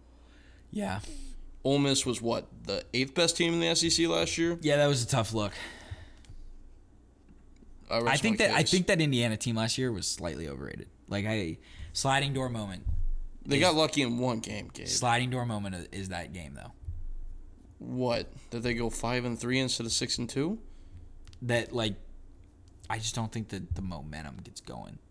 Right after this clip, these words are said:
Speaker 1: quite the same way. The Ohio State game doesn't happen the way it does. Everything else.
Speaker 2: And you can argue it shouldn't have been a touchdown, and I'll hear that.
Speaker 1: Two-point
Speaker 2: But,
Speaker 1: conversion.
Speaker 2: or,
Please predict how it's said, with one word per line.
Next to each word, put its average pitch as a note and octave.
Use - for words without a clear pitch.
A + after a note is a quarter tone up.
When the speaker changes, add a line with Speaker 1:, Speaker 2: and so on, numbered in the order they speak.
Speaker 1:
quite D#2
the -
same -
way. -
The G#2+
Ohio F#2+
State F#2+
game F#2+
doesn't F#2+
happen F2+
the E2+
way E2+
it F2
does. F#2
Everything F2
else. D2+
Speaker 2:
And D3+
you G3
can F#3
argue D3
it B2+
shouldn't B2
have A2+
been A2
a G#2+
touchdown, A2
and A#2+
I'll B2+
hear A2
that. F#2+
Speaker 1:
Two-point F2+
Speaker 2:
But, C#3
Speaker 1:
conversion. -
Speaker 2:
or, A#2